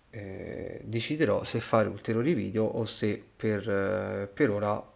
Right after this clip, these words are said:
è sufficiente così, perché sono talmente tanti i, eh, discorsi, gli argomenti da, da trattare che in effetti non mi basterebbero mille video. Allora, sicuramente interventi di sostegno agli studenti caratterizzati da particolari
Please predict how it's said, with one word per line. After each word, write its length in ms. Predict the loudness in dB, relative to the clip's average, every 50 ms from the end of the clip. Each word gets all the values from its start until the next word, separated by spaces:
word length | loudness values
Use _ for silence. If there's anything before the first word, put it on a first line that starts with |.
| _ -10
è 100 | -10 -8
sufficiente 680 | -6 -6 -6 -6 -6 -6 -4 -4 -6 -6 -4 -6 -4
così, 300 | -4 -4 -2 0 0 0
perché 300 | 0 -2 -4 -4 -4 -4
sono 200 | -2 -2 -2 0
talmente 380 | 0 0 0 0 -2 -2 -2
tanti 420 | -2 -2 -2 -2 -4 -6 -8 -10 -10 -10 -18 _ _ _ _
i, 320 | -2 0 0 0 -2 -4 -12 -20 -20 _ _ -20 -10
eh, 180 | -8 -6 -6 -6
discorsi, 600 | -6 -6 -8 -4 2 4 4 4 2 0 -6 -6
gli 40 | -6
argomenti 480 | -6 -4 -2 0 0 0 0 -2 -4
da, 200 | -6 -4 -4 -4 -4 -6 -12 -14 -14 -14
da 220 | -6 -2 0 0
trattare 640 | 0 0 -4 -4 -4 -2 0 0 0 0 -2 -4 -8 -10 -16 -18 -18 -18 -18 -18 -18 -12
che 120 | -6 -4
in 60 | -2 -2
effetti 440 | -2 -4 -6 -8 -10 -10 -8 -8
non 160 | -6 -6 -4 -6
mi 80 | -6
basterebbero 760 | -6 -6 -6 -8 -6 -8 -8 -8 -8 -6 -6 -4 -4 -4 -4 -4
mille 360 | -2 0 0 0 0 0 0
video. 540 | 0 0 -2 0 4 6 6 6 4 0 -12 -20 -20 -20 -18 -18 -16 -14 -14 -14 -14 -14 -14 -14 -14 -14 -14 -16 -18 -18 -2 6
Allora, 440 | 10 12 12 12 12 12 8 2 -6 -4
sicuramente 560 | 0 4 6 8 10 10 10 10 10 8 6
interventi 680 | 2 4 2 0 2 8 10 12 12 12 8 4 0 0
di 100 | 0 0
sostegno 500 | 2 2 0 0 4 4 6 8 8 8
agli 140 | 8 6 4
studenti 600 | 2 2 4 6 8 8 8 8 4 2 -2 -2
caratterizzati 800 | 2 4 4 4 2 2 2 2 2 4 6 8 8 8 8
da 120 | 6 4 4
particolari 720 | 2 -2 -4 -6 -4 -2 2 2 2 2 2 0 -2 -4